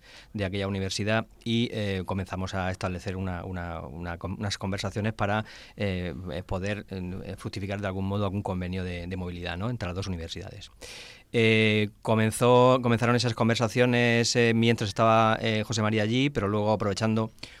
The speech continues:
un viaje nuestro de, del, del vicerrectorado a, a la feria de nafsa en Filadelfia el año pasado, en junio, pues, eh, eh, me desplacé también a, a Houston para intentar, eh, fructificar ese tipo de, de, de conversaciones.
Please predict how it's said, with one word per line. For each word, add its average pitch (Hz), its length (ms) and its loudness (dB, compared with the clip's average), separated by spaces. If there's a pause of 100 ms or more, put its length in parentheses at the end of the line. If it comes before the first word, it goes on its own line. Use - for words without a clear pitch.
un 107 80 -6
viaje 110 240 -2
nuestro 131 380 -2
de, 101 260 0
del, 92 640 -4
del 90 120 -6
vicerrectorado 98 680 2
a, 95 320 0
a 98 220 -8
la 92 280 -4
feria 107 220 0
de 101 80 0
nafsa 127 260 0
en 120 60 -2
Filadelfia 107 500 -2
el 107 80 -4
año 95 120 -4
pasado, 120 340 -2
en 101 80 -4
junio, 123 360 0 (540)
pues, 117 380 2
eh, 104 260 2
eh, 107 160 -4
me 104 100 0
desplacé 101 300 -4
también 95 320 -4
a, 87 240 -8
a - 100 -12
Houston 110 400 -6
para 101 240 -2
intentar, 98 460 -4
eh, 92 280 -4
fructificar 98 460 -6
ese 95 140 -4
tipo 92 240 -6
de, 87 340 -6
de, 87 480 -8
de 95 120 -6
conversaciones. 95 640 -8